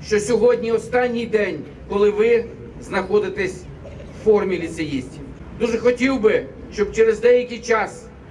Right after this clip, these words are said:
на місці ваших командирів стояли ви, виховуючи наступне молоде покоління. Дуже хотів би, щоб на ваших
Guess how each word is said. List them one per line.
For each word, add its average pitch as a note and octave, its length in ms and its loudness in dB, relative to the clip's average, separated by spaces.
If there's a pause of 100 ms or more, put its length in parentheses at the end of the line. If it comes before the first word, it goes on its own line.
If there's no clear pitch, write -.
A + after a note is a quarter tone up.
на F3+ 120 0
місці C4 380 0
ваших B3 440 -2
командирів A3 600 0 (320)
стояли A#3 480 2
ви, A3+ 280 2 (380)
виховуючи A#3+ 880 2 (220)
наступне A#3+ 580 -2
молоде A3+ 360 2
покоління. G#3+ 640 -2 (1160)
Дуже A3 180 0
хотів A#3 380 -2
би, A#3 80 -2
щоб A3+ 320 0
на G#3+ 80 0
ваших A#3+ 460 -2